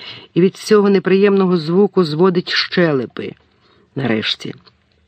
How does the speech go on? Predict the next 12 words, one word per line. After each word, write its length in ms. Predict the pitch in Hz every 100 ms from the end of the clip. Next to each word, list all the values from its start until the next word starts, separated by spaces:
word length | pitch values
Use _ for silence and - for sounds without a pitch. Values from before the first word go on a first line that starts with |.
| _ _ _ - _ _ _ -
Руки 260 | 196 208
хочуть 360 | 185 196 190 160
зняти 380 | 185 269 285 165
телефонну 560 | 156 156 175 147 139
слухавку, 600 | - 175 - 135 - 113 - _ - - -
натомість 680 | - 196 240 240 226 - - - - - _
змітають 540 | 143 208 220 240 226 -
з 80 |
тумбочки 500 | - 226 202 196 -
записника 600 | 180 196 190 196 185 - 220
і 140 | 196
попільничку. 960 | 196 190 196 180 165 147 - - 143